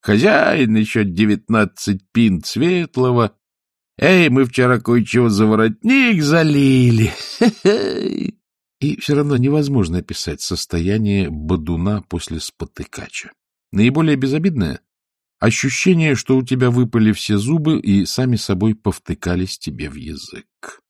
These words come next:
В конце концов кузнецу удалось сесть. М, если хотите, можете вставить сюда.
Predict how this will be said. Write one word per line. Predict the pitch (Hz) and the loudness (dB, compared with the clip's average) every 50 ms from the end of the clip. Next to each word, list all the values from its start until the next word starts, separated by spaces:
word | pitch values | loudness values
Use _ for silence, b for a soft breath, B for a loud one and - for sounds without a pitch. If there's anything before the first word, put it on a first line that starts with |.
| _ _ _ _ _ | _ _ _ _ _
В | _ | _
конце | - - 101 110 - 226 | -4 -2 0 2 2 2
концов | 214 226 196 - 208 214 190 | 2 2 2 2 2 0 0
кузнецу | - 156 135 123 127 120 120 - 180 | 0 -2 0 0 0 0 0 -2 -4
удалось | - - 117 101 101 98 123 139 - - - | -2 -2 -2 0 0 0 0 -4 -6 -8 -12
сесть. | - - - 92 90 - - - - - _ _ _ _ _ _ _ _ _ - | -6 -2 0 0 0 -2 -6 -12 -14 -20 _ _ _ _ _ _ _ _ _ -12
М, | 156 - | -12 -10
если | - 98 104 - - - | -8 -10 -10 -10 -10 -12
хотите, | - 80 - 117 117 - | -12 -10 -10 -10 -8 -6
можете | 78 85 85 78 - - 73 - | -6 -6 -6 -6 -8 -10 -12 -12
вставить | - - 90 85 80 78 73 | -10 -8 -6 -6 -6 -6 -8
сюда. | - - 76 80 80 - | -8 -10 -8 -8 -8 -10